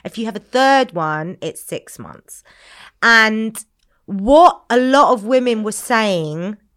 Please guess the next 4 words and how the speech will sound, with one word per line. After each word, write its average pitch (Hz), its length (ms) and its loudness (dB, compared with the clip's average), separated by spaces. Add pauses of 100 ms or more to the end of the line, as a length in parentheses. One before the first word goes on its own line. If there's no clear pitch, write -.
(140)
and 175 320 -8
so - 680 0
rightly, 156 840 -8 (360)
is 214 540 -2